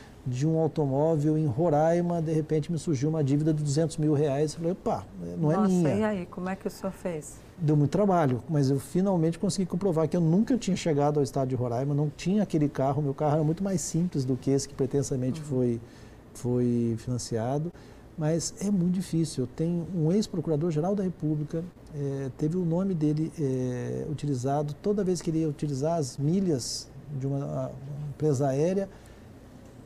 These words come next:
Speaker 1: estavam lá milhas debatidas, ou seja, não é, não é só pro pobre, isso atinge a todos nós. Envolve treinamento, envolve investimento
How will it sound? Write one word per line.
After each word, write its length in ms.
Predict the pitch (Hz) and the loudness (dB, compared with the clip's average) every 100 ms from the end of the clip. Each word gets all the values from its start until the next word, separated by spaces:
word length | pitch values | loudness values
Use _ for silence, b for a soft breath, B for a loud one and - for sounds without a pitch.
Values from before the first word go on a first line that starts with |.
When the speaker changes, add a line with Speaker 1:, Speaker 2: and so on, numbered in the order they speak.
| - | -8
Speaker 1:
estavam 320 | 131 135 143 | -2 0 2
lá 180 | 135 147 | 2 2
milhas 360 | 139 143 143 | 2 2 2
debatidas, 380 | 156 151 151 170 | 2 0 0 -4
ou 40 | 147 | -6
seja, 260 | 170 123 - - | -6 -8 -10 -6
não 160 | 170 | -2
é, 100 | 196 185 | -2 -2
não 100 | 180 | -2
é 40 | 190 | -2
só 160 | - | -4
pro 160 | 151 160 | -6 -6
pobre, 380 | - 127 127 - | -4 -2 -4 -8
isso 160 | - | -8
atinge 320 | 160 175 165 170 | -6 -4 -4 -4
a 60 | |
todos 380 | - 156 147 135 | -4 -4 -2 -2
nós. 320 | 120 117 - B B 156 - | -4 -4 -10 B B -16 -2
Envolve 460 | 165 127 123 95 - - - - - 135 - | 0 2 2 0 -6 -16 -20 -20 -18 -12 0
treinamento, 640 | 147 147 135 170 170 - - | 2 2 2 0 -4 -10 -6
envolve 340 | 147 127 139 147 | -4 -2 -2 -2
investimento 720 | 139 139 147 127 131 - | -2 -4 -4 -4 -6 -10